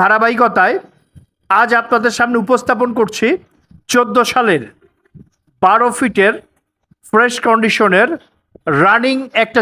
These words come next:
জ্যাক। এটার কাগজপত্র আপডেট আছে। গাড়িটা রানিং হওয়ার কারণে একটা পুরাতন গাড়িতে যে চারটে কাজ থাকে, এই গাড়িতে সম্পূর্ণ কাজ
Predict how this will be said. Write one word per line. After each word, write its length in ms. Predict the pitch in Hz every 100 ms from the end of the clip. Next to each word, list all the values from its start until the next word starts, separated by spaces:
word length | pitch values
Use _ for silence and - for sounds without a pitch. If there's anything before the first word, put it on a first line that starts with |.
| 185
জ্যাক। 240 | 220 147 - - _ _ _ _ - - _ _
এটার 320 | 208 208 247 254 -
কাগজপত্র 560 | 196 208 233 - 247 247 226
আপডেট 280 | 208 240 233 214
আছে। 180 | - 233 - - _ _ _ _ _ _ _ -
গাড়িটা 500 | - 208 247 214 262 269 247 175 170 151
রানিং 300 | 180 220 285 269
হওয়ার 200 | 247 254 247
কারণে 320 | 233 214 175 233 349 _ _ _ _ _ _ -
একটা 280 | 208 - 247 -
পুরাতন 420 | 233 254 254 285 262
গাড়িতে 280 | 247 247 277 262
যে 80 | 247 240
চারটে 300 | 247 220 - 226
কাজ 120 | 220 202 -
থাকে, 280 | 170 202 269 - - - _ _ _
এই 160 | 240 254 214
গাড়িতে 360 | 233 196 214 233 392 - - -
সম্পূর্ণ 580 | - 226 247 - 269 262 262 262
কাজ 160 | 240